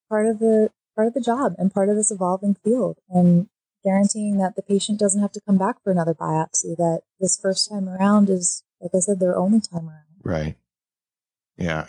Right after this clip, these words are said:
Speaker 2: I, I imagine there's nothing worse than having to have a repeat biopsy. And then,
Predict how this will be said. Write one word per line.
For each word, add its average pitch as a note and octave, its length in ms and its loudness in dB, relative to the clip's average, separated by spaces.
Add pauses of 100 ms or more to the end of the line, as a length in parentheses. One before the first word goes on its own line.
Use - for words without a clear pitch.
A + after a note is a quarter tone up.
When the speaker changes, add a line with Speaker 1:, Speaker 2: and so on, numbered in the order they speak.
(140)
Speaker 2:
I, E2 100 -6
I D#2+ 60 -10 (120)
imagine E2+ 400 -4
there's D#2+ 180 -6
nothing E2 300 -4
worse E2+ 260 -6
than D#2 120 -6
having D#2+ 240 -6
to D2+ 220 -8 (480)
have E2 140 -8
a D#2 180 -10
repeat E2 580 -8 (240)
biopsy. D2+ 580 -10 (2000)
And F#2+ 200 -2
then, G2 160 -2